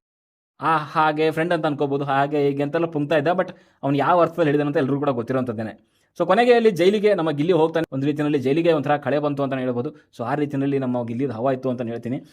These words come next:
ಓಕೆ, ಒಬ್ಬ ಉತ್ತಮವಂತ ಕಂಟೆಸ್ಟೆಂಟ್ನ ತೊಗೊಂಡು ಕಳಪೆ ಹಾಕಿದ್ದಾರೆ, ಕಳಪೆ ಆಗೋವಂತನ ತಂದು ಇಲ್ಲಿ ಉತ್ತಮ ಹಾಕ್ತರು ಅಂತಾನೆ ಹೇಳ್ಬೋದು. So ಲಾಸ್ಟ್ ವೀಕಲ್ಲೂ ಹಂಗೆ ಆಗಿತ್ತು, ನಮ್ಮ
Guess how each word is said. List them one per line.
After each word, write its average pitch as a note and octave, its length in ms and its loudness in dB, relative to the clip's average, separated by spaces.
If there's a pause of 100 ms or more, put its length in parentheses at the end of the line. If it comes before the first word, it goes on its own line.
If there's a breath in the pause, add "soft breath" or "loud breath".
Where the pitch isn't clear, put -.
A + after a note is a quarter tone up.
(220 soft breath)
ಓಕೆ, A#3+ 420 8
ಒಬ್ಬ D3+ 180 0
ಉತ್ತಮವಂತ F#3 640 4
ಕಂಟೆಸ್ಟೆಂಟ್ನ E3+ 460 0
ತೊಗೊಂಡು D#3+ 300 2
ಕಳಪೆ D3 280 2
ಹಾಕಿದ್ದಾರೆ, C#3+ 600 -2
ಕಳಪೆ D#3+ 300 2
ಆಗೋವಂತನ D3 440 2
ತಂದು C3+ 320 2
ಇಲ್ಲಿ A#2+ 160 -2
ಉತ್ತಮ C3+ 300 2
ಹಾಕ್ತರು B2+ 240 0
ಅಂತಾನೆ A#2+ 220 -4
ಹೇಳ್ಬೋದು. A#2+ 380 -2
So - 380 -2
ಲಾಸ್ಟ್ G3 280 2 (120)
ವೀಕಲ್ಲೂ E3 280 4
ಹಂಗೆ D3+ 180 4
ಆಗಿತ್ತು, C3+ 320 2
ನಮ್ಮ C3 180 -2